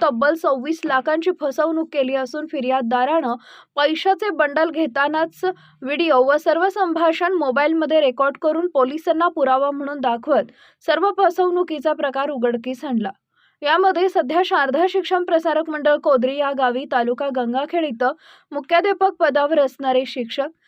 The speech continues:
संजय सावंत यांनी देखील शिक्षक उमेदवारीचा छळ करत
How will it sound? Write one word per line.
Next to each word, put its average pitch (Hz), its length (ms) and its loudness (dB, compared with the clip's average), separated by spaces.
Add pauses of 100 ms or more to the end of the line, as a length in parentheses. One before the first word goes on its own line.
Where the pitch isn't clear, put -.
(180)
संजय 339 400 0
सावंत 339 400 0
यांनी 311 380 0
देखील 294 320 0
शिक्षक 339 480 -2
उमेदवारीचा 277 760 -4
छळ 269 280 -4
करत 240 240 0